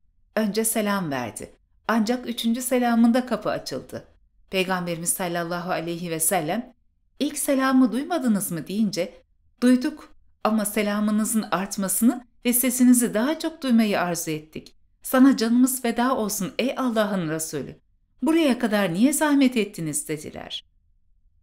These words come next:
Hazreti Muhammed sallallahu aleyhi ve sellem, "Şu kızcağız dövülmekten korkuyordu da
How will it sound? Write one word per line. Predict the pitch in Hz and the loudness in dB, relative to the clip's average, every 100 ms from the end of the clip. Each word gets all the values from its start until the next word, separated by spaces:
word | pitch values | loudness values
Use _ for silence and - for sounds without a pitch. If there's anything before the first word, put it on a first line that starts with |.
| _ _ | _ _
Hazreti | - 185 185 180 | -4 -2 -2 -4
Muhammed | 156 170 185 165 160 156 | -4 -6 -6 -6 -6 -6
sallallahu | - 180 170 170 160 160 170 | -4 -4 -4 -6 -6 -8 -6
aleyhi | 151 156 165 160 147 | -6 -4 -6 -6 -6
ve | 156 | -4
sellem, | - 185 151 190 226 _ _ _ _ _ _ | -4 -4 -4 -6 -6 _ _ _ _ _ _
"Şu | - 311 | -8 -6
kızcağız | 302 247 220 247 262 202 | -4 -2 -2 -2 -2 -2
dövülmekten | 208 233 233 233 262 254 247 | 2 4 4 2 4 4 4
korkuyordu | 214 185 - 175 175 196 | 0 -2 -2 -4 -4 -4
da | 175 143 | -4 -4